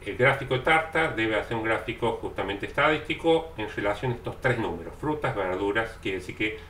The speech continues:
a este le va a corresponder ciento ochenta grados, noventa y noventa grados. Entonces hacemos el gráfico de tarta en relación a estos tres números. Y finalmente la última funcionalidad que debe implementar el examen,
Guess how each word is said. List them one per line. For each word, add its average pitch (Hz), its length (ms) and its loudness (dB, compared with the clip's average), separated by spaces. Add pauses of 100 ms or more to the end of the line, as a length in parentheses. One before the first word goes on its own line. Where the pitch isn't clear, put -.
(140)
a - 20 -4
este - 220 -2
le 95 60 0
va 92 80 0
a 92 40 -8
corresponder 101 840 0 (380)
ciento 104 280 -2
ochenta 90 280 -6
grados, 110 560 4 (460)
noventa 98 420 0
y 92 60 -4
noventa 90 320 -2
grados. - 440 0 (120)
Entonces 101 380 -6 (680)
hacemos 95 480 -4
el 85 160 -6
gráfico 101 500 2
de 101 60 0
tarta 123 600 2
en 92 120 -6
relación 90 440 -6
a 92 40 -4
estos - 260 -10
tres 87 180 -6
números. 80 380 -12 (520)
Y - 100 -8
finalmente 127 520 2
la 110 80 6
última 127 360 4
funcionalidad 104 680 0
que 104 80 -2
debe 107 260 0
implementar 104 640 0
el 110 160 2
examen, 143 500 0